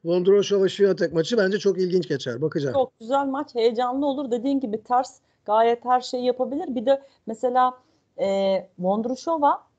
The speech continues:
Speaker 2: ya Świątek de mesela çok böyle duygularını her daim gösteren bir oyuncu değil ama mesela streslendiği zaman bir o yanaklar bir kızarıyor, gözlerde bir
Speaker 1: Evet,
Speaker 2: bir
Speaker 1: evet.
Speaker 2: parıltı görüyorsun, bir şeyler geçiyor.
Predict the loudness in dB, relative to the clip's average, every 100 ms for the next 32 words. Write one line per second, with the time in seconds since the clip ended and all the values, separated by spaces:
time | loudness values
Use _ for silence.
0 | -4 -4 -4 -6 0 0 0 -4 -4 -8
1 | -4 -4 -4 -6 -6 -6 -6 -12 _ _
2 | 0 2 6 4 2 -6 _ _ 2 4
3 | 4 4 2 0 -4 -4 -2 0 2 2
4 | 2 0 -4 -2 -4 -2 -2 -2 0 0
5 | -2 -6 -8 -6 -2 -4 -4 _ -8 -6
6 | -2 0 0 -2 -6 -4 -2 0 -2 0
7 | 0 0 2 4 4 4 2 4 2 2
8 | -2 0 2 2 2 4 4 6 4 4
9 | 0 0 -2 2 4 4 0 -6 2 2
10 | 4 4 4 4 -2 -6 0 2 4 2
11 | 2 -4 -6 -2 0 2 2 0 -4 -4